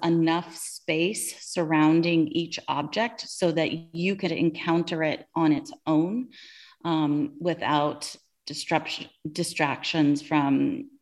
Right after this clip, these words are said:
uh, adjacent works of art. So, um, yeah, that was the challenge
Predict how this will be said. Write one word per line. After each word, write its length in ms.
uh, 260
adjacent 720
works 280
of 140
art. 340
So, 680
um, 360
yeah, 160
that 200
was 160
the 100
challenge 880